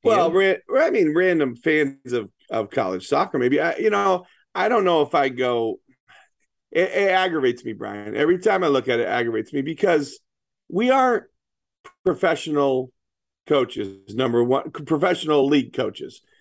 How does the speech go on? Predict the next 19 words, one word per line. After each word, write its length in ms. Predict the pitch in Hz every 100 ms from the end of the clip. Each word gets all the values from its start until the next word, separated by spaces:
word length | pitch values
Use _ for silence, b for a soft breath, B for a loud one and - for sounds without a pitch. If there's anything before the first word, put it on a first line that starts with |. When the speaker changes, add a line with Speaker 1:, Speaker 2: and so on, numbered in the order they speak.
| _ -
Speaker 1:
like 180 | 135 131
the 60 |
N 100 | 135
W 200 | 131 123
S 120 | 117
L. 120 | - 104
We're 140 | 147
not, 240 | 175 180
we're 140 | 165 165
not, 440 | 175 185 185 185 - -
um, 480 | 143 143 135 139 - -
we're 140 | 143
not 240 | 151 151 -
college 320 | 151 147 -
football 380 | 185 127 120 110
coaches. 460 | 117 95 - -
We 100 | 135
don't 200 | 135 151
make 320 | 151 139 131